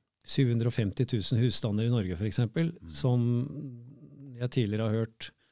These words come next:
Speaker 1: ja, tre-fire år siden så ble det sagt at s-, hvis renten gikk opp med en til to prosent i Norge, så ville syv hundre og femti tusen husstander cirka få store betalingsproblemer.
Speaker 2: Mm.
Speaker 1: Og du kan jo regne på det og se hvor mange tusen kroner det koster folk med lån i dag,
Speaker 2: Mm.
Speaker 1: eh, på når renten har gått opp.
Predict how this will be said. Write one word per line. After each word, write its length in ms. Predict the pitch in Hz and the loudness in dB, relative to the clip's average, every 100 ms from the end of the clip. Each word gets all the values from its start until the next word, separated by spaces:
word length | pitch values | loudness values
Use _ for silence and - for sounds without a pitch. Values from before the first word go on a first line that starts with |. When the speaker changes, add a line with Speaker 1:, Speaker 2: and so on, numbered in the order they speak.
| _ _ _ 139 | _ _ _ -8
Speaker 1:
ja, 200 | 117 117 | -6 -6
tre-fire 340 | - 127 117 131 | -8 -6 0 0
år 100 | 110 | 0
siden 160 | 110 113 | 0 -2
så 80 | 117 | -2
ble 80 | 113 | -2
det 40 | |
sagt 180 | 110 110 | -2 -2
at 200 | 113 - | -4 -4
s-, 200 | 123 - | -6 -6
hvis 280 | 156 131 104 127 | -2 -2 0 2
renten 320 | 107 82 120 | 2 -2 -6
gikk 180 | 113 - | -8 -8
opp 120 | 85 | -6
med 140 | 117 | -6
en 80 | 95 | -4
til 100 | 90 | -4
to 140 | 113 101 | -4 -4
prosent 340 | - 110 98 | -6 -10 -14
i 40 | |
Norge, 240 | 123 113 143 | -4 0 0
så 100 | 147 | 2
ville 160 | 123 123 | 0 0
syv 180 | - 113 | 0 0
hundre 140 | 107 | 0
og 60 | 110 | 0
femti 320 | 104 85 117 | -2 -2 -6
tusen 340 | 110 90 123 | -4 -4 -2
husstander 440 | 107 98 - 95 104 | -2 -2 -4 -4 -2
cirka 360 | 104 - 160 165 - _ _ | -4 0 0 0 -14 _ _
få 80 | 131 | -8
store 300 | - 120 95 | 0 0 0
betalingsproblemer. 880 | 101 104 92 98 - 101 101 110 117 117 | -4 -6 -6 -10 -10 -8 -2 0 0 -2
Speaker 2:
Mm. 240 | 78 71 67 | -4 -2 -4
Speaker 1:
Og 60 | 127 | -6
du 60 | |
kan 120 | 120 123 | 0 4
jo 120 | 127 | 6
regne 280 | 123 95 85 | 4 2 -2
på 160 | 120 | -4
det 40 | 117 | -2
og 100 | 123 | 0
se 260 | - 113 | 0 0
hvor 220 | 113 117 120 | 0 -4 -6
mange 400 | 117 95 110 110 | -6 -2 -2 -2
tusen 320 | - 101 - | -2 -4 -2
kroner 300 | 117 120 95 | -2 -2 -2
det 100 | 104 | -6
koster 380 | 107 123 - 117 | -4 -2 -2 -6
folk 260 | 104 101 - | -6 -8 -6
med 120 | 113 | -4
lån 240 | 104 95 101 | -4 -2 -2
i 40 | |
dag, 280 | 107 107 107 _ 92 | -2 -2 -6 _ 2
Speaker 2:
Mm. 260 | 87 67 87 | 2 2 -4
Speaker 1:
eh, 140 | 117 | -6
på 260 | 104 120 117 | -6 -4 0
når 140 | 113 | 2
renten 240 | 107 90 107 | 2 -2 -4
har 80 | 107 | -4
gått 180 | 117 113 | -4 -4
opp. 140 | 117 | -6